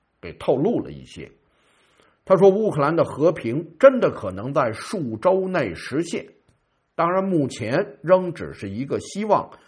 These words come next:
还远没有达到百分之百的确定性。说美国有进展，已经愿意，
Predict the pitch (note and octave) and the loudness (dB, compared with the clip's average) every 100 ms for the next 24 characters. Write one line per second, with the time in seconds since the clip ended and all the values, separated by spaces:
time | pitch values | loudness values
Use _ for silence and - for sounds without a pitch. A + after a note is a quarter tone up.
0 | _ - D3 B2 B2+ E2 - B2 E3 F#2+ | _ 0 0 0 -4 -4 -8 -8 -8 -6
1 | F2+ C3+ C3+ G2 - E2 D#2+ C#3+ E3 E3+ | -6 -4 -2 -4 -6 -10 -10 -8 -6 -6
2 | B1 A#1 F2+ F2 - - D#3 B2+ C3+ - | -8 -10 -12 -12 -14 -6 -4 -4 -10 -10
3 | - - _ _ _ _ _ - G#3 E3 | -12 -14 _ _ _ _ _ 0 0 2
4 | B2 A2 C3 F3+ B2+ A2+ D#3 A#2 E2+ C2 | -2 2 4 4 2 -4 -2 -4 -6 -10
5 | - C3+ D3 C#3+ F3 F3+ G3+ C#4+ A3 C#3+ | -10 -4 -2 -2 -2 -4 2 6 6 4
6 | C3 E3 B2 - | -2 -4 -4 -10